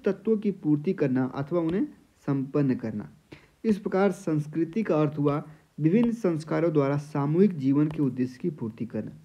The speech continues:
संस्कार, विभिन्न संस्कारों द्वारा सामूहिक जीवन की पूर्ति करना, इसका शाब्दिक अर्थ हुआ किसका, संस्कृति का। संस्कृति के बारे में अगर आपको लिखना हो तो आप लिखिएगा कि संस्कृति संस्कृत के संस्कार शब्द से बना है,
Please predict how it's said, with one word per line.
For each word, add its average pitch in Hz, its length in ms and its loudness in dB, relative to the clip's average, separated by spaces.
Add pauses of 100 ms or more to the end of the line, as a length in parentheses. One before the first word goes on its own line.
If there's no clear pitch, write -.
(440)
संस्कार, 175 800 -4
विभिन्न 160 460 0
संस्कारों 135 580 -4
द्वारा 135 220 -2
सामूहिक 170 680 -2
जीवन 127 320 -4
की 185 120 -8
पूर्ति 135 420 -2
करना, 147 420 -8 (380)
इसका 214 280 -6
शाब्दिक 143 600 -4
अर्थ 127 200 -4
हुआ 131 140 -2
किसका, 156 360 -6
संस्कृति 117 560 -6
का। 117 140 -8 (360)
संस्कृति 180 560 -4
के 202 120 0
बारे 143 220 0
में 139 60 -2
अगर 131 100 -4
आपको 117 220 -8
लिखना 120 260 -6
हो 143 120 -4
तो 123 120 -8
आप 117 180 -8
लिखिएगा 147 340 -6
कि - 360 -16
संस्कृति 190 500 -4
संस्कृत 165 580 -8 (460)
के 226 220 2
संस्कार 185 840 -2
शब्द 135 340 -4
से 127 140 -4
बना 135 200 -4
है, 165 240 -6